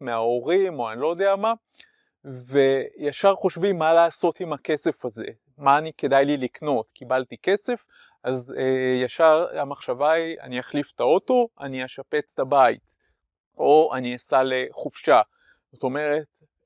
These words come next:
כאילו יש איזשהו דבר רע שיקרה אם הכסף הזה יישאר ב-, אה, בחשבון שלי. לא משנה כרגע אם זה חשבון בנק או חשבון השקעות כזה או אחר,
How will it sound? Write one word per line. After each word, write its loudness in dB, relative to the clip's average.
כאילו 0
יש 0
איזשהו 0
דבר 2
רע 4
שיקרה -2
אם -10
הכסף -6
הזה -2
יישאר -2
ב-, 0
אה, -4
בחשבון 0
שלי. -2
לא -2
משנה -4
כרגע 0
אם -2
זה -10
חשבון -8
בנק 2
או -8
חשבון -6
השקעות 0
כזה -6
או 0
אחר, 0